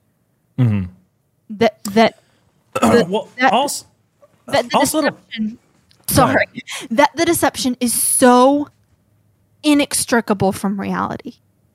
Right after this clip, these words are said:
Speaker 1: Mm-hmm.
Speaker 2: That is what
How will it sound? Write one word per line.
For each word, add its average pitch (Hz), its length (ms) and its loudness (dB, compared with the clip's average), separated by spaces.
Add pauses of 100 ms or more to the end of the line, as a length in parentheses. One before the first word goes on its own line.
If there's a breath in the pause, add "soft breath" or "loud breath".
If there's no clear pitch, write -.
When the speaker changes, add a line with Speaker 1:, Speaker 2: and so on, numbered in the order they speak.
(360)
Speaker 1:
Mm-hmm. 98 300 0 (260)
Speaker 2:
That 226 280 0
is 220 480 0 (160)
what 208 540 -4